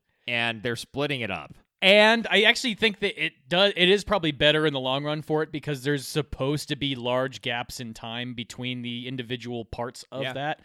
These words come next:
Speaker 1: Yeah.
Speaker 2: And if you were just to do, like, a smash cut of him falling asleep and then waking back up in part B or whatever it would be, uh, I, yeah, I don't think,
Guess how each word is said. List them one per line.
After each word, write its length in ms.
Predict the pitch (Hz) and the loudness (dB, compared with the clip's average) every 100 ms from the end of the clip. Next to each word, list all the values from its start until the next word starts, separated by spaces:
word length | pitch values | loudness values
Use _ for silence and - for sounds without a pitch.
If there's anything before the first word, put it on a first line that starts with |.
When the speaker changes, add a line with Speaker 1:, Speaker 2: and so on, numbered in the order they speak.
| - | -6
Speaker 1:
Yeah. 180 | 113 117 | -4 -4
Speaker 2:
And 140 | 175 165 | 0 2
if 60 | |
you 100 | 165 | 4
were 60 | 175 | 0
just 180 | 160 - | 0 -10
to 80 | 127 | -6
do, 180 | 143 | -4
like, 180 | 143 127 | -2 -2
a 60 | 117 | -4
smash 460 | - 139 123 131 | -8 -4 -2 -2
cut 280 | - 139 131 | -4 -6 -6
of 260 | 135 127 123 | -6 -6 -6
him 180 | 156 135 | -8 -4
falling 260 | 135 131 | -4 -2
asleep 320 | 123 - 131 | -6 -6 -6
and 80 | 127 | -6
then 140 | 123 117 | -8 -4
waking 320 | 127 131 117 | -4 -4 -4
back 200 | 117 120 | -4 -4
up 140 | 120 | -6
in 100 | 120 | -8
part 300 | - 123 107 | -8 -10 -8
B 320 | 120 113 110 _ _ _ _ _ | -10 -8 -10 _ _ _ _ _
or 140 | 104 104 | -16 -12
whatever 340 | 110 107 104 | -8 -8 -8
it 40 | 104 | -10
would 120 | 98 | -10
be, 260 | 101 98 - _ _ _ _ _ - | -10 -10 -14 _ _ _ _ _ -4
uh, 40 | 117 117 113 107 104 98 - _ _ _ _ _ _ _ _ _ - | -2 0 0 -2 -4 -6 -12 _ _ _ _ _ _ _ _ _ -10
I, 140 | 139 135 | -8 -8
yeah, 280 | 139 104 98 - | -6 -6 -8 -8
I 180 | 139 135 | -4 -2
don't 180 | 131 120 | -2 -4
think, 240 | 120 107 | -8 -8